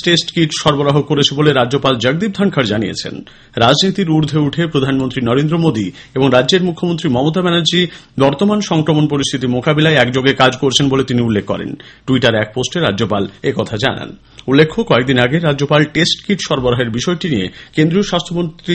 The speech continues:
ডক্টর হর্ষবর্ধনের সঙ্গে কথা বলেছেন। স্থানীয় সংবাদ শুনছেন আকাশবাণী কলকাতা কেন্দ্র থেকে। করোনা সংক্রমণ রুখতে দেশ জুড়ে চলা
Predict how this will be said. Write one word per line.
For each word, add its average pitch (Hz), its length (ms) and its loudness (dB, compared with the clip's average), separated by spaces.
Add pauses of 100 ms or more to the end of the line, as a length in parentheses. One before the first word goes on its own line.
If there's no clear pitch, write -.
ডক্টর 147 360 0
হর্ষবর্ধনের 123 680 -4
সঙ্গে 101 220 -6 (240)
কথা 120 220 -2
বলেছেন। - 360 -4 (800)
স্থানীয় 175 400 -2
সংবাদ 92 360 -4
শুনছেন 135 280 -4
আকাশবাণী 101 480 -4 (240)
কলকাতা 151 360 0
কেন্দ্র 95 280 -6
থেকে। 123 300 -4 (920)
করোনা 113 300 2
সংক্রমণ 117 420 -2
রুখতে 147 280 -2
দেশ 139 220 0
জুড়ে 143 240 -2
চলা 139 280 0